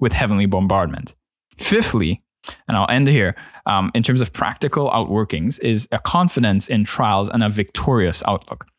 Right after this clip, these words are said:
Now, all Christians find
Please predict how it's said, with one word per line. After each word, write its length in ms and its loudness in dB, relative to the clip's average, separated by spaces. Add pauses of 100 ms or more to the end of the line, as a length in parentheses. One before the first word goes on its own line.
(320)
Now, 160 2
all 240 2
Christians 520 -4 (640)
find 240 2